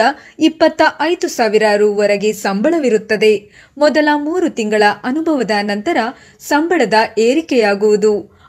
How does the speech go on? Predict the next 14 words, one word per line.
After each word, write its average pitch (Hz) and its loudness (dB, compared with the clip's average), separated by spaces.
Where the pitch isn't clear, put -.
ಆಶ್ರಮದಲ್ಲಿ 269 -2
ಕೆಲಸಕ್ಕೆ 226 -4
ವಿದ್ಯಾರ್ಹತೆ 214 -2
ಐದನೇ 302 0
ತರಗತಿ, 214 -6
ಏಳನೇ 277 0
ತರಗತಿ, 214 -4
ಎಸ್ 262 -4
ಎಸ್ 359 -2
ಎಲ್ 349 0
ಸಿ 339 2
pass 214 0
or 196 -8
fail, 220 0